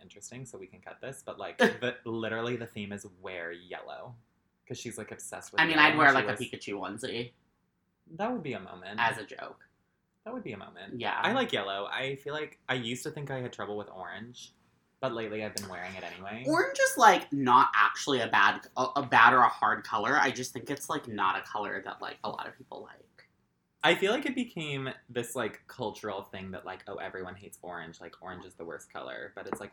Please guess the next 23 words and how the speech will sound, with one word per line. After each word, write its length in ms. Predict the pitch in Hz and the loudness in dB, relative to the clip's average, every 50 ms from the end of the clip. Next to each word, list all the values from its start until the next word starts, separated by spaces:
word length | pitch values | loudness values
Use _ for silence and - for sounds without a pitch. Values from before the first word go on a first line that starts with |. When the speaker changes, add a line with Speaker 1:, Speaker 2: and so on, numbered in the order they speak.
| 95 | -16
Speaker 1:
when 120 | 95 101 110 | -16 -16 -16
did 100 | 123 123 - | -16 -16 -16
we 80 | 135 | -16
decide 300 | - - - - 147 160 - | -16 -16 -16 -16 -16 -14 -12
that? 180 | 90 76 71 - - | -12 -12 -12 -12 -16
Orange 160 | 104 120 127 | -18 -18 -14
is 80 | 135 - - | -10 -6 -4
Speaker 2:
I 60 | 135 | -4
mean, 100 | 127 120 110 | -4 -4 -4
Speaker 1:
cute. 120 | 104 - - _ _ - | -8 -8 -12 _ _ -12
Speaker 2:
orange 640 | 110 117 117 110 110 120 135 156 147 - - - _ _ _ _ _ _ _ _ _ _ _ _ _ _ _ _ _ _ _ _ _ _ _ | -8 -6 -4 -4 -4 -4 -6 -6 -8 -10 -14 -18 _ _ _ _ _ _ _ _ _ _ _ _ _ _ _ _ _ _ _ _ _ _ _
is, 420 | 127 127 120 127 123 117 - - - | -4 -4 -2 -2 -4 -6 -8 -10 -6
or 180 | 127 127 113 | -4 -4 -4
at 60 | - | -4
least 220 | 120 110 107 - - | -6 -10 -12 -12 -12
was, 380 | 98 98 98 95 104 101 - | -8 -8 -6 -6 -8 -8 -12
the 120 | - - 95 | -12 -14 -12
new 160 | 95 95 92 | -10 -10 -10
black 480 | - 95 95 104 - - - - - - _ _ _ _ _ _ _ | -6 -2 0 0 0 0 -4 -10 -14 -20 _ _ _ _ _ _ _
for 120 | - 107 | -8 -6
many 220 | 101 95 92 95 85 | -6 -6 -8 -8 -10
years. 640 | 90 95 98 98 80 80 95 - - - - - - _ _ _ _ _ _ _ - | -12 -10 -8 -8 -8 -8 -10 -16 -16 -20 -20 -20 -20 _ _ _ _ _ _ _ -6
Speaker 1:
It 260 | 117 113 113 - - | -4 -4 -4 -4 -8